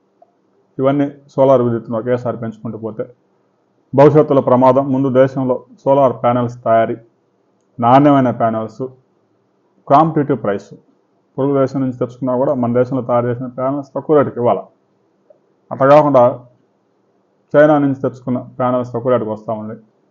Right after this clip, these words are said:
ఎక్కువ కరెంట్ వచ్చే ప్యానెల్స్ కనుక అయితే ఇక్కడ ఎవడు, ఒకడగాడు ఎవడు కొంటాడు? అందువల్ల ఈ పథకం సక్సెస్ కావాలి అంటే దేశంలో ప్యానెల్స్ తయారీని ప్రోత్సహించండి, ఆ టెక్నాలజీని, ఆ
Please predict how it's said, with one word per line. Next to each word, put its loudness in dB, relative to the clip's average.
ఎక్కువ 4
కరెంట్ 6
వచ్చే -2
ప్యానెల్స్ -2
కనుక -10
అయితే -10
ఇక్కడ -4
ఎవడు, -6
ఒకడగాడు 0
ఎవడు 0
కొంటాడు? -10
అందువల్ల -2
ఈ -4
పథకం 2
సక్సెస్ -6
కావాలి 6
అంటే -4
దేశంలో 4
ప్యానెల్స్ 6
తయారీని 2
ప్రోత్సహించండి, -4
ఆ -12
టెక్నాలజీని, 0
ఆ -2